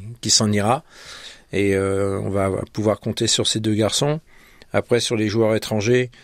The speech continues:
on a gardé Damir, euh, notre joueur russe. Euh, et puis on a complété, on a, on a changé notre défenseur. On a laissé, euh, Jirevek en République tchèque pour prendre, euh,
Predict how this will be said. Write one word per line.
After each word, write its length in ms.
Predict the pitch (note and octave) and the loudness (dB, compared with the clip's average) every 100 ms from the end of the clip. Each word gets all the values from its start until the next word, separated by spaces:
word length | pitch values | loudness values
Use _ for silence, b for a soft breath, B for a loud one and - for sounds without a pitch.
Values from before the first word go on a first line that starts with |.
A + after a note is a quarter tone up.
| B B B B - | B B B B -4
on 240 | G#2+ G#2 | 0 2
a 120 | G#2 G2+ | 2 2
gardé 360 | G#2+ G#2+ A2 | 0 2 2
Damir, 640 | A2 A2 B2+ D3 E3 B2+ A2 b b _ A2+ | 2 2 2 2 0 -4 -12 b b _ -8
euh, 540 | G#2+ G#2 G#2+ G#2 G#2 - - - - | -6 -4 -6 -6 -6 -8 -10 -10 -8
notre 320 | A2 G#2+ G#2 | -4 -2 0
joueur 280 | G2+ A2 G2+ | 2 2 4
russe. 500 | A#2 C#3 D3 - - B B B B B - | 2 2 2 -2 -4 B B B B B -2
Euh, 960 | G#2 G2+ G2+ G2+ G2+ G2+ G2 G2 G2+ - | 0 0 0 0 -2 -2 -2 -4 -6 -6
et 80 | A2+ | -4
puis 160 | - A2+ | 0 2
on 140 | G#2 | 2
a 140 | G#2 G2 | 2 0
complété, 880 | A2+ G#2+ A2 A2 B2+ C3 C3+ B2+ - | -2 -2 0 0 2 2 2 0 -2
on 140 | G#2+ | -2
a, 280 | G2+ F#2+ F#2 | -2 -4 -4
on 100 | G#2+ | -2
a 80 | G#2 | 0
changé 380 | - B2 A2 B2 | 2 2 2 2
notre 160 | A#2 | 0
défenseur. 680 | A2 A2+ B2 G#2+ C3+ D3 D3 | -2 0 2 2 2 2 0
On 180 | C3 A2 | -4 -8
a 480 | G2+ G2 G2+ G2 G2+ A#2 B2+ | -8 -8 -8 -10 -12 -14 -10
laissé, 500 | G#2 G#2+ - A2+ G#2+ | -4 -2 2 2 4
euh, 100 | G2 | 2
Jirevek 560 | G#2 A2 A2 A#2 A2+ G#2 | 2 2 2 0 -2 -4
en 260 | G2+ G2 | -4 -2
République 480 | G#2+ G#2 A2 G#2+ - | -4 -2 -2 -2 -2
tchèque 420 | - B2+ C#3 - - B B B B B B2 | 0 2 2 -2 -16 B B B B B -8
pour 200 | - A#2+ | -2 -2
prendre, 420 | - B2 A#2+ A#2 A2 | 0 0 2 0 0
euh, 420 | G#2+ G#2 G2+ | 0 0 -2